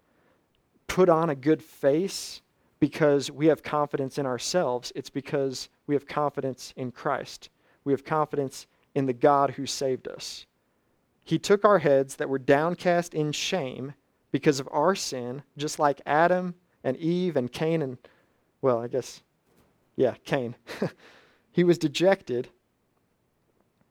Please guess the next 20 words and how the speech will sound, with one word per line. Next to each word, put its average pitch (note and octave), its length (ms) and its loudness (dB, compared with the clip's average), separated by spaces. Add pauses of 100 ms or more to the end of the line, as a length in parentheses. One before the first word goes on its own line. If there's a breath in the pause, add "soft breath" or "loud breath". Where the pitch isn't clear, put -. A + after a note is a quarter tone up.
(300)
and C3+ 140 -2
God D3 260 2
lifted C#3+ 680 0 (200)
our B2+ 140 -2
heads B2 480 -4
in C3 220 -6
Christ. - 640 -8 (840)
And C#3+ 120 -2
so C#3+ 380 2 (1200)
our D#3+ 140 6
body E3 480 0
language B2+ 640 -2
is C3+ 120 -6
actually D3+ 680 -2 (840)
one E3 320 2
way F3 200 6
that C#3+ 140 -2
we D3 140 -4
work D3 360 -2
our, C#3+ 180 0